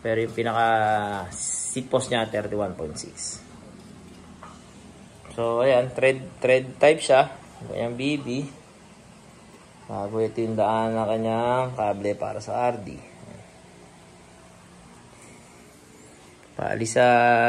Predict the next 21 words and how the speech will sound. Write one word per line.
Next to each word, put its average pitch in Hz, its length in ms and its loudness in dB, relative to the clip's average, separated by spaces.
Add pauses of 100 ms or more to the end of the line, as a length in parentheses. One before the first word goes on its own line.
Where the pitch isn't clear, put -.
detailing 131 600 2
naman 170 280 4
niya, 160 120 2
sa 151 120 -4
decals, 147 520 4
ayan, 113 240 0
mga 120 280 0
to, 131 200 2
no? 104 160 -4 (200)
Mapapansin 110 720 -4
nyo. 90 120 -6 (840)
Ang 113 160 -6
ganda 110 240 2
rin. 110 240 2 (2500)
Napakaganda. 110 880 -4 (1400)
Bali, 113 600 -2
yung 120 80 -6
texture 123 420 4
niya, 123 160 4
magaspa. 95 540 -4 (720)
Makaramdaman 107 600 -2